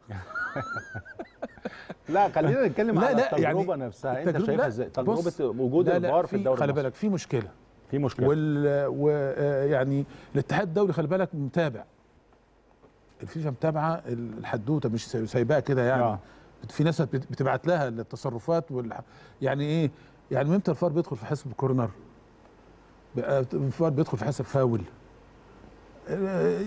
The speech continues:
Speaker 1: الفار يدخل في، في لقطة كارت الأحمر بس.
Speaker 2: آه،
Speaker 1: يدخل
Speaker 2: دي
Speaker 1: في
Speaker 2: كانت
Speaker 1: تسلل،
Speaker 2: برضو
Speaker 1: يدخل في هدف.
Speaker 2: لقطة
Speaker 1: دي
Speaker 2: شهيرة
Speaker 1: اللقطات
Speaker 2: دي،
Speaker 1: اللي هي
Speaker 2: أعتقد
Speaker 1: المفروض
Speaker 2: ده بتاع
Speaker 1: ما،
Speaker 2: ديانج في
Speaker 1: ما،
Speaker 2: مباراة
Speaker 1: ما أنا
Speaker 2: الأهلي
Speaker 1: بكلمك،
Speaker 2: والزمالك.
Speaker 1: لا، وغير، غير كده، ده مع فرق تانية.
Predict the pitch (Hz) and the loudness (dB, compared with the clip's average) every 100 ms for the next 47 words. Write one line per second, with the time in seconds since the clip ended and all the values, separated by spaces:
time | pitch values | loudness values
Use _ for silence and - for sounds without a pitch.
0 | 185 - 143 214 269 - 165 160 143 135 | -4 0 2 2 0 2 2 4 4 2
1 | 131 - 180 - 151 - 160 147 160 190 | 2 0 0 0 -4 -2 -2 0 0 0
2 | 135 143 - - - - - - - _ | 0 -2 -4 -18 -20 -20 -20 -20 -20 _
3 | - - - - - - - - 131 151 | -20 -20 -20 -20 -20 -20 -12 0 2 2
4 | - 156 131 214 220 240 214 196 - 208 | 2 0 2 0 2 0 0 -2 0 0
5 | - 190 175 143 156 139 139 127 147 247 | 2 2 2 -2 -2 -2 -8 -2 -2 2
6 | 226 185 262 240 214 254 220 214 165 247 | 2 2 0 0 0 0 2 0 0 -2
7 | 131 131 - 127 120 117 113 135 175 151 | -2 -4 0 0 2 0 0 0 -2 -4
8 | 131 - 113 - 143 151 160 151 170 175 | -6 -4 -2 0 2 2 2 0 2 0
9 | 165 190 240 214 294 233 320 254 294 185 | 0 0 2 2 2 2 -2 -2 -4 -2
10 | 254 262 285 220 196 196 190 180 247 214 | 0 0 2 2 2 0 0 0 0 2
11 | 226 233 165 | 2 0 -2